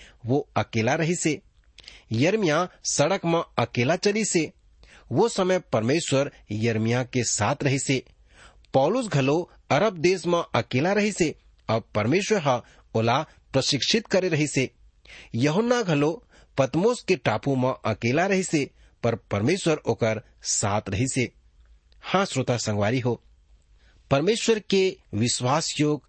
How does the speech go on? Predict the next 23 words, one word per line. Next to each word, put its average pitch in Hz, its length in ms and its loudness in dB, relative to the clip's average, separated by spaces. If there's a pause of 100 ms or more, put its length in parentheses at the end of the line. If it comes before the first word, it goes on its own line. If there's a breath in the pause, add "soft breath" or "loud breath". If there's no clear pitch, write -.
(120)
दास 104 360 0
के 139 140 -2
साथ 113 260 0 (220)
परमेश्वर 117 440 0
रही 107 180 -2 (100)
थे, 127 120 0 (840 loud breath)
वो 147 180 2
मन 139 240 0 (140)
अकेला 113 420 -2
नहीं 127 160 0
रहे। 131 280 -2 (720 soft breath)
परमेश्वर 208 440 2
जो 165 160 0
कहे 147 280 -2
है 131 280 0 (280 loud breath)
कि 147 100 0
"सदैव 180 440 0
मैं 156 160 0
तुम्हर 127 320 -2
संग 123 340 -2
रहित 135 260 -2
हूँ", 123 160 0 (680 loud breath)
और 143 200 2